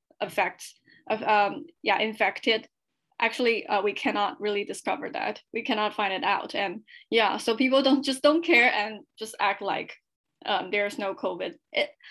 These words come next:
or, or rather than they are, like, you can say they are live with the covid nineteen situation. Yeah, they, they choose to live with the virus. So yeah, I think that's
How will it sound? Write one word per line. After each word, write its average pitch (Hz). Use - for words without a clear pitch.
or, 262
or 254
rather 277
than 202
they 220
are, 196
like, 180
you 254
can 262
say 190
they 202
are 185
live 220
with 190
the 190
covid -
nineteen -
situation. -
Yeah, 208
they, 233
they 240
choose 294
to 208
live 214
with 202
the -
virus. 208
So 214
yeah, 220
I 202
think 214
that's 226